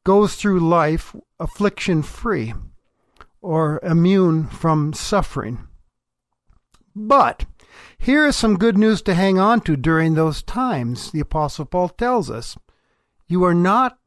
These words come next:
on your own in the midst of the terrible, horrible, no good, very bad days." He says, "You see, we have a Father."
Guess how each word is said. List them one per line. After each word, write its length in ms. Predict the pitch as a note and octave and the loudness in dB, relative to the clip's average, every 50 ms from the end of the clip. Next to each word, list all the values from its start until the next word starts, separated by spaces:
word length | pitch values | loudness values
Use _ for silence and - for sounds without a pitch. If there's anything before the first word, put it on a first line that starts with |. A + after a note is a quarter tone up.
| _ _ _ _ _ | _ _ _ _ _
on 220 | - E3 F#3 G3+ G3+ | -4 -2 0 2 2
your 240 | G3+ G3+ G#3 G3 | 2 2 2 0
own 440 | - F#3+ G3+ G#3 D#3 B2 A2+ A#2 A2+ - - - - - _ _ _ _ _ _ _ _ _ - | 0 0 0 0 0 -2 -4 -8 -10 -12 -14 -16 -18 -20 _ _ _ _ _ _ _ _ _ -4
in 120 | E3+ E3 | -2 0
the 80 | E3 E3 | 2 2
midst 380 | E3 F3 F3+ - - - - E3 | 2 2 0 -2 -4 -8 -8 -6
of 80 | D3 | -6
the 100 | C#3 D#3 | -6 -8
terrible, 500 | - - - F3 E3+ E3+ D#3+ D3+ D#3+ D3 | -8 -4 -2 0 0 0 0 0 0 0
horrible, 500 | - - E3+ D#3+ D#3 D#3+ D#3 C3 D3 C#3+ | 2 2 2 2 2 2 2 0 0 0
no 240 | C#3 C#3+ D3 D3+ D3 | 0 0 0 0 0
good, 260 | C3+ C3 D3 C#3+ B2+ | 0 0 -2 -2 -2
very 240 | A#2 C#3+ C#3+ C#3+ C#3+ | -2 -4 -2 -2 -2
bad 320 | C3 A#2 C#3+ C3 B2+ B2 | -4 -4 -4 -4 -6 -6
days." 540 | A2+ C#3 C#3+ C3 B2 C3 B2 - - - - - _ _ _ _ _ _ _ - | -6 -6 -6 -6 -6 -6 -6 -6 -8 -8 -12 -18 _ _ _ _ _ _ _ -6
He 160 | - F#3+ F#3+ | -2 -2 0
says, 380 | - G3 F#3+ F3+ F3+ D#3+ C#3+ D#3 - _ _ _ _ _ _ _ _ _ _ _ _ _ _ _ _ _ _ _ | 2 2 4 4 2 2 0 -8 -12 _ _ _ _ _ _ _ _ _ _ _ _ _ _ _ _ _ _ _
"You 100 | - F3+ | -6 -4
see, 160 | - - C4 | -2 0 2
we 140 | B3+ A#3+ A#3 | 2 2 2
have 240 | G3+ G3+ A#3+ A3+ F3 | 2 2 0 0 0
a 60 | D#3 | -2
Father." 600 | A#2+ - - F#3 F3+ F3+ E3+ D#3+ B2 G#2 - - | -6 -4 -2 0 2 2 2 2 0 -4 -8 -8